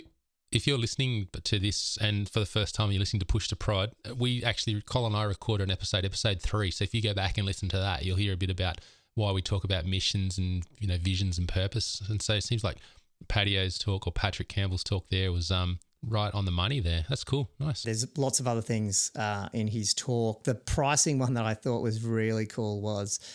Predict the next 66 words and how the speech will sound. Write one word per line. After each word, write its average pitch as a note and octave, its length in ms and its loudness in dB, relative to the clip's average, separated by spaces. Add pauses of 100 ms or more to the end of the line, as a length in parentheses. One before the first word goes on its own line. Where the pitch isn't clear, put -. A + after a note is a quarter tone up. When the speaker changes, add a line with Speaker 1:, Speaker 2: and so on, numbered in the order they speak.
(160)
Speaker 2:
just - 220 0
a B2 80 4
little C3 380 2
tip - 260 0
about G#2+ 560 2
your A2 80 -2
cancellation A#2 1000 -4
emails. D3 520 0 (640)
Um, G#2+ 340 2
sorry, G#2+ 240 4
that A2 240 -2 (440)
if C#3 100 -2
someone A#2+ 220 0
cancels B2 760 -2 (200)
your A2+ 180 0
surveys, G#2+ 600 0
you A2+ 60 0
know, A#2+ 60 2
a - 20 2
lot E3 140 2
of D3 60 0
times C3 220 0
you'll A#2+ 100 0
see A2 180 0
a G2 40 -2
cancel A2 400 -2
where G#2+ 80 0
you G2 80 -2
get G2+ 120 -2
a G2 40 -6
thing G2 220 -4
come G#2 160 -4
up F#2+ 120 -8
saying, F#2 240 -6
you F2+ 60 -6
know, F#2 140 -6
"What G2 220 -4
didn't - 180 -8
you - 60 -10
like F2+ 260 -6
about F#2+ 240 -4
it?" F#2 100 -6
or F#2 80 -4
whatever, F#2+ 360 -4
and, F2 200 -6
or, F#2 160 -4 (100)
you G2 60 -2
know, F#2+ 80 0
"Are A2+ 100 0
you G2+ 160 0
sure G#2+ 300 2
we'll G2+ 100 0
give G2 140 -2
you F#2+ 60 0
a E2+ 40 -2
discount?" G2+ 420 0
That, E3 180 2
you G3+ 80 2
know, A#2 80 2
all D#3 120 4
those C#3+ 280 4
type C3+ 180 -2
of - 60 -6
things A2+ 260 0
are, G2+ 140 0
are, G#2+ 160 -2